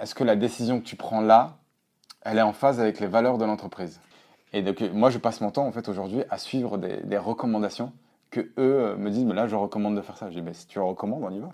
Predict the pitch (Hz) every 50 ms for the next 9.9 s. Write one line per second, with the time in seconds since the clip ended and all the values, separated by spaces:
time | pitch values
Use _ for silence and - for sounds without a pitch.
0 | - - 101 - - 101 - - - 95 95 95 95 90 - 107 95 - 101 -
1 | - 107 95 - - 131 123 165 165 - - - - 98 98 110 110 - 101 87
2 | - 95 95 - 104 98 98 90 - - 95 85 95 101 117 135 147 143 - -
3 | _ - - 127 117 107 95 - 107 - - - 127 139 156 156 151 - - _
4 | _ _ - - 127 120 113 110 113 107 101 98 95 120 131 143 147 147 - -
5 | _ _ - - - - 127 127 127 120 104 95 104 98 107 131 151 147 - -
6 | _ _ _ _ _ _ _ - - 143 143 147 - _ _ _ _ _ _ _
7 | _ _ _ _ - 147 175 202 151 139 135 131 - - 156 127 117 127 123 -
8 | 165 151 - 131 117 110 - - 156 143 - 135 120 - 131 123 120 - 131 120
9 | 113 - 135 127 135 147 147 123 107 95 113 110 110 110 110 - - -